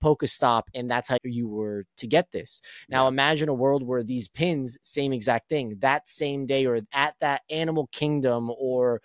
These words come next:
Speaker 1: the
Speaker 2: Yeah, they can make it way
Speaker 1: Disney
Speaker 2: more
Speaker 1: World in
Speaker 2: exclusive
Speaker 1: Paris or
Speaker 2: because
Speaker 1: things
Speaker 2: they
Speaker 1: like
Speaker 2: can
Speaker 1: that. They
Speaker 2: change it so
Speaker 1: can
Speaker 2: much.
Speaker 1: make it, they can make it exclusive. They can figure ways to do a lot of really awesome things. So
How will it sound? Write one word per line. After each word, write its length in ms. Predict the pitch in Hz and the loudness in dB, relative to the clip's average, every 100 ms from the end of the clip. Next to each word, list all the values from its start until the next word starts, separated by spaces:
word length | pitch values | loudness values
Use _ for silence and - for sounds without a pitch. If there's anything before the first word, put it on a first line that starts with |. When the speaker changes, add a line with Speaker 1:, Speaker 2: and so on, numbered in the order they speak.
| - - _ | -12 -20 _
Speaker 1:
the 80 | 131 123 | -2 0
Speaker 2:
Yeah, 200 | 117 117 | 2 2
they 60 | 120 | 4
can 100 | 160 | 8
make 120 | 160 | 8
it 60 | 123 | 8
way 80 | 120 | 6
Speaker 1:
Disney 60 | |
Speaker 2:
more 100 | 107 | 6
Speaker 1:
World 140 | 139 127 | 2 2
in 40 | |
Speaker 2:
exclusive 180 | 113 101 | 2 6
Speaker 1:
Paris 560 | 160 160 143 127 117 | 8 8 8 4 0
or 100 | 127 | -2
Speaker 2:
because 160 | 117 165 | -2 0
Speaker 1:
things 100 | 160 | 2
Speaker 2:
they 40 | 151 | 4
Speaker 1:
like 160 | 143 | 4
Speaker 2:
can 0 | |
Speaker 1:
that. 160 | 151 147 | 4 2
They 60 | |
Speaker 2:
change 120 | 156 185 | 2 2
it 20 | |
so 60 | 147 | 2
Speaker 1:
can 60 | |
Speaker 2:
much. 80 | 135 | 2
Speaker 1:
make 360 | 143 170 165 147 | 4 4 4 0
it, 260 | 127 117 - _ - | 0 0 -6 _ -4
they 100 | 151 | -2
can 200 | 170 139 | 0 0
make 220 | 143 160 | 0 0
it 60 | |
exclusive. 500 | 143 - - 143 131 | -2 -2 -2 -2 0
They 100 | 123 123 | -2 -2
can 140 | 131 | -6
figure 400 | - 147 147 151 | -2 0 2 2
ways 360 | 127 127 135 120 | 2 0 0 -2
to 80 | |
do 220 | 104 123 120 | -4 -4 -2
a 40 | |
lot 200 | 117 117 | 0 -2
of 80 | 113 | -2
really 220 | 117 110 | -4 -4
awesome 340 | 104 107 - 104 | -6 -8 -8 -8
things. 260 | 117 113 - | -6 -6 -4
So 160 | 113 | -4